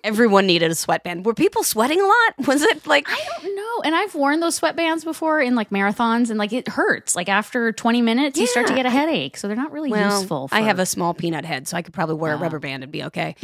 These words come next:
Speaker 2: <laughs>
Speaker 1: But <laughs>
Speaker 2: Well, I was worried about the
Speaker 1: But yeah.
Speaker 2: baby. I was like, "Oh, don't hurt the baby's head."
Speaker 1: She also, what, we have the same size head, the same
Speaker 2: <laughs>
Speaker 1: circumference
Speaker 2: Okay.
Speaker 1: head. I have a,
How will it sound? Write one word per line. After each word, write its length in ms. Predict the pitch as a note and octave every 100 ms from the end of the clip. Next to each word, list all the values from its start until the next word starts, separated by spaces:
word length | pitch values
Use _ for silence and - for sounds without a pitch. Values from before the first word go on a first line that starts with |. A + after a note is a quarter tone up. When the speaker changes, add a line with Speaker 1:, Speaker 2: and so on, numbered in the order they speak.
| -
Speaker 2:
<laughs> 180 | B3+ C#4
Speaker 1:
But 200 | A#3 - C5 A#4
<laughs> 260 | G#4+ A4+ A4+ A#4+ - B4+ - _ _ _ _ _ _ - - - - -
Speaker 2:
Well, 180 | G3 F#3
I 160 | E3
was 160 | G3+ A3
worried 220 | C#4+ D4+
about 160 | G3 E3+
the 60 |
Speaker 1:
But 100 | D#4+ A3+
yeah. 120 | F4
Speaker 2:
baby. 120 | -
I 20 |
was 140 | C3+ E3
like, 140 | D#3
"Oh, 240 | A#3 B3 -
don't 200 | A3 -
hurt 160 | B3+ -
the 60 |
baby's 300 | D#3+ F#3+ D3
head." 220 | - B3+ -
Speaker 1:
She 220 | C#4 C#4+
also, 320 | A#3 G#3+ F#3
what, 360 | G3 G3+ G3 G3
we 160 | A#3+ B3+
have 180 | A#3 G3+
the 60 |
same 260 | - F#3 F3
size 260 | F3 D#3+
head, 200 | - C3+
the 100 | -
same 280 | E3 G3 F3
Speaker 2:
<laughs> 0 |
Speaker 1:
circumference 560 | - D#4+ - E3+ B3 G#3
Speaker 2:
Okay. 100 | G#3
Speaker 1:
head. 100 | F#3
I 100 | G#3
have 240 | A#3+ G#3
a, 80 | G#3